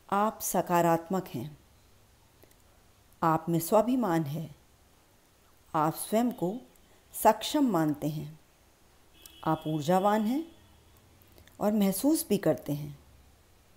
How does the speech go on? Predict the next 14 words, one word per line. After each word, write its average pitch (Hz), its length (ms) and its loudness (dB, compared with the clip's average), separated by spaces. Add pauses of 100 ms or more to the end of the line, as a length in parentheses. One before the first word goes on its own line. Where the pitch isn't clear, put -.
(640)
चुनौतियों 262 520 2
का 277 160 2
सामना 196 480 0
करने 175 360 0
की 190 280 -8
सामर्थ्य 214 600 -2
रखते 170 320 -4
हैं। 151 220 -8 (1500)
आप 185 300 4
गलतियां 175 460 2
भी 320 100 4
कर 175 160 4
चुके - 300 -6
हैं 170 260 -4